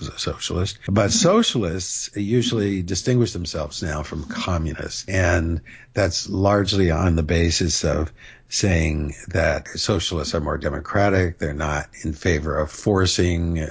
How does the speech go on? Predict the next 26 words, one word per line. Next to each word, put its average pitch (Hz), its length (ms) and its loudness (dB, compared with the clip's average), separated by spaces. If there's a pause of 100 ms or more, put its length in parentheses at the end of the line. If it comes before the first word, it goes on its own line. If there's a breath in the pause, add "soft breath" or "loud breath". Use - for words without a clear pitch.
a 87 100 0
change 82 680 0
in 82 280 0
the 73 120 2
economy 78 720 0
and, 76 420 -6
uh, 73 160 -4
subjugating 85 720 0
people 82 500 0
and 78 380 -2
censoring 78 440 0
the 73 80 -2
press 78 480 0
and 69 300 -4 (420 loud breath)
all 80 160 4
that 73 200 2
kind - 180 -2
of 78 80 -6
thing. - 220 -6 (340)
But 95 240 0
socialism 110 720 2
really, 110 380 4 (220)
as 92 160 0
a 80 40 -6
concept, 139 640 -2
preceded 98 1040 -2